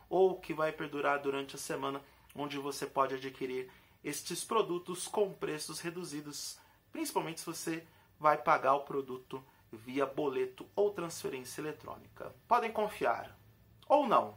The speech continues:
Não sei, ultimamente as coisas estão meio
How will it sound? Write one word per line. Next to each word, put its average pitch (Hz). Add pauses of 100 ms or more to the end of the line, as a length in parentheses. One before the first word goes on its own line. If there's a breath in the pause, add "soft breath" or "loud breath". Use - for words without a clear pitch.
(580)
Não 185
sei, -
ultimamente 143 (480 loud breath)
as -
coisas 139
estão 143
meio 123